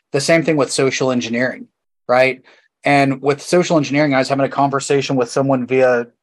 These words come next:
Twitter D Ms yesterday, and a lot of the stuff,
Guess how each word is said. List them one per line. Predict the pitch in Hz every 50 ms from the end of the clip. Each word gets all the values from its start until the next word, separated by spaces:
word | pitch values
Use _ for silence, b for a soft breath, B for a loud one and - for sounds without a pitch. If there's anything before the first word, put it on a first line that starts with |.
| _ -
Twitter | - - 156 143 143 143
D | 123 127 127 135 143
Ms | 143 127 131
yesterday, | 135 139 131 - - 143 127 127 123 120 120 113 - B B B B B _ _ _ _ -
and | - 135 139 135 135 135 131 131 127 123 117 - _ _ _ _ _ _ _ _ _ -
a | 139 139
lot | 135 143 147 165 180
of | 175 160
the | 151 143
stuff, | - - - - 156 143 143 143 139 139 - - - _